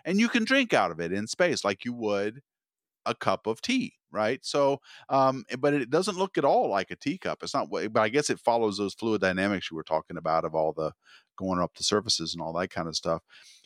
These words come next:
And, you know, you were talking about the carbonation. Well, gases behave so, I, I recently learned, uh, from some experts who work on space physiology,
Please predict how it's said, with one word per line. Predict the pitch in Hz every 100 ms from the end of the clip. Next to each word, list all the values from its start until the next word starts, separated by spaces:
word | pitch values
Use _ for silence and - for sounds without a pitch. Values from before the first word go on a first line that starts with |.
| _
And, | 123 127 127 -
you |
know, | 135
you | 127 139
were |
talking | 135 151
about | 143 120
the |
carbonation. | - 143 139 143 185 180 - 87
Well, | 104 120 127 - _ _ _ _ 123
gases | 110 165 233 - 110 87
behave | 87 117 135 127 -
so, | 147 147 160 -
I, | 127 -
I | 151
recently | 170 233 147 131
learned, | 120 113 110 113 139 _ _ -
uh, | 107 110 107
from | 82 127 110
some | - 113
experts | 107 - 113 -
who | 110 98 87 98
work | 104 117
on | 107
space | 98 135 117
physiology, | - 113 101 110 143 131 - 85